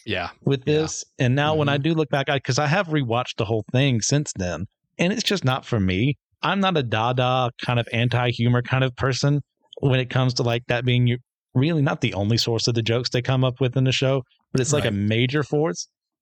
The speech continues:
Speaker 2: As opposed to something like, you know, Harvey Birdman. I, I laugh more at Harvey Birdman
Speaker 1: Yeah.
Speaker 2: because it takes a deep knowledge of the characters they're making fun of and parodying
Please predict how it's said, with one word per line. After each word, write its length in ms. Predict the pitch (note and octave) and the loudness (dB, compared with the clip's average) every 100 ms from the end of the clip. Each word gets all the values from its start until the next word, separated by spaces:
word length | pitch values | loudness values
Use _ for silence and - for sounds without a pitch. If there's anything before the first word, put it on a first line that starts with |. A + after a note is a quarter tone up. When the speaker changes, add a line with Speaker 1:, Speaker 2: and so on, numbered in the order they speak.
| _ - | _ -2
Speaker 2:
As 160 | E3 | -2
opposed 280 | E3+ F#3+ G3+ | 0 0 0
to 40 | F3 | 0
something 320 | F3+ D#3+ C#3+ | 0 0 2
like, 260 | C3+ B2+ - _ _ | 2 0 -2 _ _
you 80 | D3 | 0
know, 60 | |
Harvey 260 | A2 F3+ D#3 | 2 0 0
Birdman. 460 | B2+ B2 G2+ G2 G2 | 2 0 2 -2 0
I, 160 | C#3 - | -2 0
I 140 | E3 | 0
laugh 220 | D#3+ C#3+ D3+ | 0 -2 0
more 180 | C3+ | 0
at 60 | A#2 | 0
Harvey 260 | C3+ B2 A2+ | 0 -2 0
Birdman 560 | A#2 C#3 A#2+ G#2+ G#2 A2 _ _ - | 0 0 0 0 0 -4 _ _ -4
Speaker 1:
Yeah. 160 | D3+ A#2+ | -2 0
Speaker 2:
because 260 | C#3+ D3+ | 2 0
it 140 | C3+ - | -2 -2
takes 300 | D#3+ D#3 - | -2 -2 -2
a 120 | C#3+ | 0
deep 360 | B2 C3 D3 - _ _ | 2 0 0 -12 _ _
knowledge 520 | C#3+ B2+ B2 C3+ C3+ - | 0 2 2 2 0 -2
of 120 | B2+ | -2
the 80 | B2 | -2
characters 480 | - B2 B2 B2+ - | -2 -2 0 -2 0
they're 120 | A#2 | 0
making 300 | A#2 A#2 F#2+ | 0 -2 -6
fun 260 | - A2+ | -2 2
of 200 | A#2+ B2 | 2 2
and 120 | G#2+ G2 | -2 -2
parodying 600 | - B2 C#3 D3 E3 | 0 2 0 0 -2